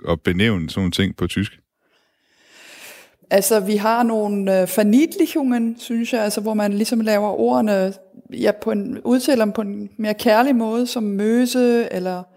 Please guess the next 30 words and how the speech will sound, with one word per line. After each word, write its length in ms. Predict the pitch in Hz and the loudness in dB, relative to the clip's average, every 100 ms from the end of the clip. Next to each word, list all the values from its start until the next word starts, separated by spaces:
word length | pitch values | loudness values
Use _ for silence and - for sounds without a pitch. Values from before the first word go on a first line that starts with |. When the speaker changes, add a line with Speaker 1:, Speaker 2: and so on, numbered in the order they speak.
| _ _ - | _ _ -10
Speaker 2:
vulvina, 760 | 196 214 202 202 226 262 269 247 - | -4 -2 0 2 4 4 4 0 -4
for 100 | 208 | -6
at 80 | 196 | -6
slå 220 | - 202 | -6 -6
vulva 380 | 196 226 233 226 | -4 -4 -2 -2
og 100 | 202 | -2
vagina 420 | 202 240 240 226 | -2 -2 -2 -4
sammen. 440 | 220 220 214 208 202 _ _ _ - | -6 -6 -6 -6 -10 _ _ _ -6
Vulvinchen 760 | 220 214 208 247 302 277 254 220 | -2 0 4 4 2 -2 -4 -2
har 160 | 214 | -4
jeg 100 | 214 | -4
også 220 | 208 214 - | -4 -6 -6
hørt. 300 | 226 208 - _ - - - - | -6 -6 -10 _ -20 -18 -18 -4
Men 100 | 220 | 2
jeg 100 | 214 | 4
vil 60 | 220 | 4
lige 160 | 254 294 | 4 2
slå 440 | 311 302 269 240 | 2 2 4 2
et 120 | 220 - | 0 2
slag 320 | 220 233 240 | 2 2 0
for 120 | 233 | -2
det 120 | 220 | -2
danske 340 | 185 208 214 196 | -2 -2 -2 -2
også, 220 | 190 - | -4 -4
fordi 220 | 208 208 | -4 -4
tyskerne 460 | - 254 254 269 262 | -2 -4 2 2 2
taler 300 | 240 202 190 | 0 -2 -2
stadig 360 | - 202 226 | -2 0 0
om 100 | 214 | 0
skamlæber, 720 | 190 202 190 214 185 175 180 | -2 -2 0 0 0 -2 -6